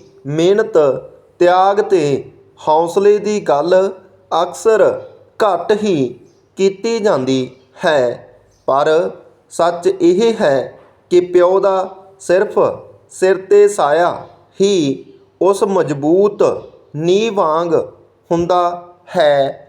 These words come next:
ਜੋ ਸਾਰੀ ਇਮਾਰਤ ਨੂੰ ਸੰਭਾਲ ਕੇ ਰੱਖਦਾ ਹੈ। ਡੰਡੇ। ਪਿਤਾ ਉਹ ਵਿਅਕਤੀ ਹੁੰਦਾ ਹੈ ਜੋ ਦਿਨ ਰਾਤ ਸਿਰਫ ਇਹੀ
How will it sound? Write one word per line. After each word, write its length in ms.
ਜੋ 240
ਸਾਰੀ 640
ਇਮਾਰਤ 520
ਨੂੰ 420
ਸੰਭਾਲ 520
ਕੇ 280
ਰੱਖਦਾ 680
ਹੈ। 440
ਡੰਡੇ। 420
ਪਿਤਾ 680
ਉਹ 320
ਵਿਅਕਤੀ 760
ਹੁੰਦਾ 300
ਹੈ 500
ਜੋ 200
ਦਿਨ 240
ਰਾਤ 480
ਸਿਰਫ 440
ਇਹੀ 520